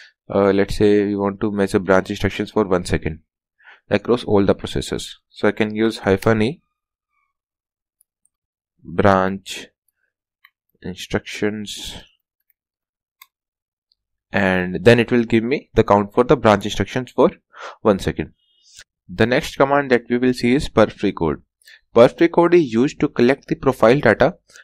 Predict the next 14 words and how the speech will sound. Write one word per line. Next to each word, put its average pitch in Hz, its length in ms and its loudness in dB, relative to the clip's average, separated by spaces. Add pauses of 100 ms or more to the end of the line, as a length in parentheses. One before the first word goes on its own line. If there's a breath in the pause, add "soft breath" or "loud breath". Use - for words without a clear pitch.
(140 soft breath)
about 123 300 2
a - 40 -2
certain 139 380 0
program 120 460 0 (400)
in 117 140 -4
a 190 80 -2
separate - 420 0
file. 80 240 0 (540 loud breath)
So 120 240 -2
let's 123 420 -2
say 139 300 2 (240)
I 113 140 0
want 117 280 -4
to 120 320 -2